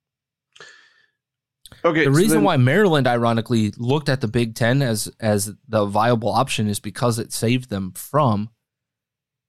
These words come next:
Speaker 2: being insolvent. So that's Rutgers. The reason why you would kick them out is because they can't compete because they're so far in debt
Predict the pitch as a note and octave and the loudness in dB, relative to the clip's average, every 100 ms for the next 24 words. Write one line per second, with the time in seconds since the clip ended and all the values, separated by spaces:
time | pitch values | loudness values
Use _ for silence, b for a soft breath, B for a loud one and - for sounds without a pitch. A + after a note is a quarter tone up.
0 | _ B2+ B2 A#2 G2+ - _ _ _ _ | _ -2 0 0 -2 -6 _ _ _ _
1 | _ _ _ C3+ B2+ - B2+ C#3 - - | _ _ _ -2 0 2 0 -2 -4 -18
2 | _ _ _ _ _ _ _ _ _ _ | _ _ _ _ _ _ _ _ _ _
3 | _ _ _ _ _ - - B B - | _ _ _ _ _ -20 -20 B B 0
4 | F#3+ E3+ B3 F#3 C#3 C3 - - _ _ | 2 2 0 0 0 -2 -8 -8 _ _
5 | _ _ C3+ G3+ C4 A3+ G3 E3+ D3+ C#3 | _ _ 2 4 4 2 2 2 4 2
6 | A#2+ F3+ - C3 A#2+ D#3+ C3 - B2 - | 0 -4 0 2 2 2 -2 -4 -4 -2
7 | B2+ B2 C3+ C#3+ - E3 F#3+ - A#2+ G#3+ | -2 0 -2 -2 -2 -2 -2 -4 -2 -2
8 | A3 - - C3 C3 C3+ A#2+ - E3+ E3+ | -4 -6 -4 -2 2 2 2 0 0 0
9 | C#3+ C3 A2+ A2 D3 - | 2 2 0 -2 -4 -6